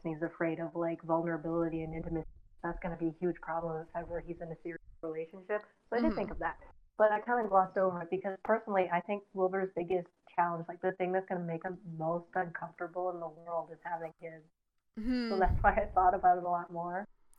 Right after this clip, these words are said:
Speaker 2: Yeah. Yeah,
Speaker 1: And
Speaker 2: I
Speaker 1: any-, anyway, I, yeah. What were you saying?
Speaker 2: Yeah, no, I, I,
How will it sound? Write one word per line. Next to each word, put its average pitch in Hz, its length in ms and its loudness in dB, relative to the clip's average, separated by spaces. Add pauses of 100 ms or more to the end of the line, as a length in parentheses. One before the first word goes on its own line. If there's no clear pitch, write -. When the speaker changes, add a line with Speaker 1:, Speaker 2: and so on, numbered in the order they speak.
(180)
Speaker 2:
Yeah. 233 580 6 (1300)
Yeah, 330 180 4
Speaker 1:
And 302 40 12
Speaker 2:
I 302 280 12
Speaker 1:
any-, 208 160 8 (220)
anyway, 196 360 6
I, - 80 -6 (220)
yeah. 180 220 4 (960)
What 196 100 0
were - 20 4
you 214 80 2
saying? 269 160 -2 (460)
Speaker 2:
Yeah, 320 240 8
no, 262 140 8
I, 254 300 10 (100)
I, 240 240 2